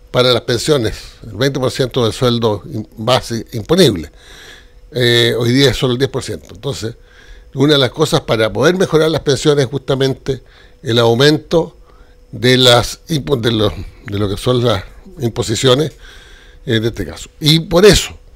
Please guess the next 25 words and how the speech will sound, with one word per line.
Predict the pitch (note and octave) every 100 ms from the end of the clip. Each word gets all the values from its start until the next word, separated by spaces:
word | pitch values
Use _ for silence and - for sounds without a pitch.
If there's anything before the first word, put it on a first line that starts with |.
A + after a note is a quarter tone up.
| -
y | A2+
creo | G#2+ C3
que | A#2
aquí | A2+ C3
lo | A#2+
más | B2 B2+
importante, | D3+ B2 B2+ - C3 C3+ - D#3+ - - - - - - -
la, | B2+ A2+ A2+ G2+ - - - -
este | B2 -
proyecto | C#3 C#3 D3+ - - D#3+ - - - - - - - - - -
tiene, | C#3 C#3 C#3 C3+ B2 A#2 A2+
mm, | G#2 G2 F2 E2+ F#2+ G#2+
dos | A#2 E3 -
cosas | - D#3 - D3
que | C3+
me | A2+
parecen | A2+ A#2 A2
fundamental. | F#2+ F#2+ F2+ D2+ D#2 - - - - - _ - -
El | B2+ C3+
aumento | C3 D#3+ D#3+
de | D#3
las | B2
pensiones | B2 C#3+ A#2+
básicas | B2 B2 A#2
solidarias | - G#2+ C3 F3+ G3+